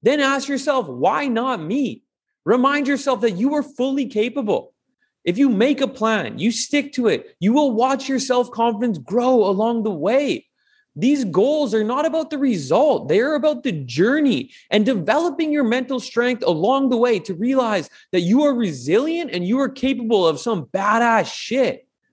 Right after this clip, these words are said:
Whether you win or lose, pass the test or not, if you can truly look back and say that you stuck to the plan, you gave it your all, you will realize that you have grown immensely as a person.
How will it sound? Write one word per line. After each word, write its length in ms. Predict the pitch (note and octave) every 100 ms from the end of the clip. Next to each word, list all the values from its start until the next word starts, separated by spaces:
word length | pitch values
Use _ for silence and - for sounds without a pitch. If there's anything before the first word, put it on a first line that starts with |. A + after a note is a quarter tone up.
| _ _ _ _ _ _ -
Whether 160 | A3 D4
you 200 | D#4+ C#4+
win 220 | B3+ C#4+
or 120 | C4+
lose, 420 | G#3+ C#4+ A#3+ C#3
pass 340 | - G3+ C4+ C#4+
the 60 |
test 340 | A#3 C4+ C4 -
or 80 |
not, 220 | A3 A3+ C#3+
if 100 | D#3+
you 120 | B3+
can 160 | E4
truly 420 | C#4 B3 D4+ D#4 C#4+
look 260 | D4 F3+
back 400 | C#3+ F#3+ D#4+ - - -
and 140 | G#3 G3
say 180 | C4+ C4+
that 140 | A#3+
you 160 | G#3+ C#4
stuck 380 | - A#3+ A#3
to 100 | A3+
the 80 | G3
plan, 420 | G3 F3 D#3 A2 - _ -
you 140 | C4
gave 320 | F3 G#3+ A#3+ G#3
it 60 |
your 240 | F#3 G3 C#3
all, 420 | D#3+ B2 - -
you 140 | G3
will 220 | C#4 D#4+ F#3
realize 480 | G#3+ C4+ C4 B3
that 140 | A3 E3+
you 180 | G#3+ C#4+
have 180 | B3
grown 300 | D#3+ A3 A#3+
immensely 680 | G3 F#3+ F#3+ C#4 B3+ - A#3
as 100 | G#3+
a 60 | G#3+
person. 500 | G3 B3 A#3+ C#3+